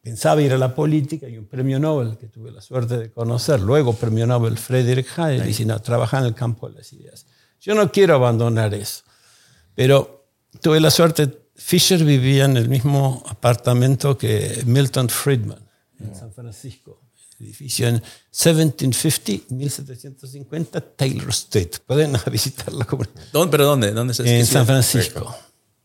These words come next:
Speaker 1: Y él estaba en Stanford, Hoover. Y yo, después de haberme peleado en la primera reunión, una sociedad que creó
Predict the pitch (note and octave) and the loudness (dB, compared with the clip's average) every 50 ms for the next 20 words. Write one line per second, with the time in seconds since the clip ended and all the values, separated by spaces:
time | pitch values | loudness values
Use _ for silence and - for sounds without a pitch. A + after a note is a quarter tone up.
0 | _ - C3 A2 A2+ A2+ G#2+ F#2+ - - G#2+ G#2+ A2 A2+ A2 G#2+ G#2+ A2 A2 G#2+ | _ -4 0 2 2 2 2 0 0 0 2 2 2 2 0 0 -2 -4 -6 -10
1 | - - - - G#2+ G#2+ A#2 A2 G2+ - G#2 - - - A2+ A2 G#2 A2 - B2+ | -12 -8 -4 -4 -2 0 -2 -2 -4 -6 -10 -12 -14 -16 -14 -14 -14 -14 -16 -16
2 | B2 A#2+ _ _ _ _ _ _ _ _ _ _ _ _ _ _ _ - A#2 A2+ | -18 -20 _ _ _ _ _ _ _ _ _ _ _ _ _ _ _ -2 0 2
3 | A#2+ D#3+ E3+ D#3+ B2 - F3 E3 D#3 D3 D#3 D#3+ E3 B2+ - - A#2+ A2+ A#2 B2+ | 4 6 6 4 4 6 6 6 6 6 6 4 4 2 2 0 0 2 2 2
4 | D3 E3 E3+ E3 D3 C3+ B2 A2 A2+ B2+ B2 B2 C3 B2+ B2+ C3 B2 A2+ A2+ A#2 | 4 4 4 4 4 4 4 2 2 2 2 2 2 2 2 2 2 2 2 2
5 | A#2+ B2 B2+ C3+ C3+ C3 B2+ A#2+ B2 G2+ - - - B2 A#2 A2 - - A2 - | 2 2 4 4 4 4 4 2 0 -2 -6 -12 -10 -8 -6 -4 -4 -4 -2 -2
6 | - G#2+ A2+ A#2+ A#2+ A#2 A#2+ A#2 - A2+ G2 - G#2 G#2 B2 C#3 | 0 0 2 2 4 2 2 0 -2 -4 -6 -4 -2 0 0 0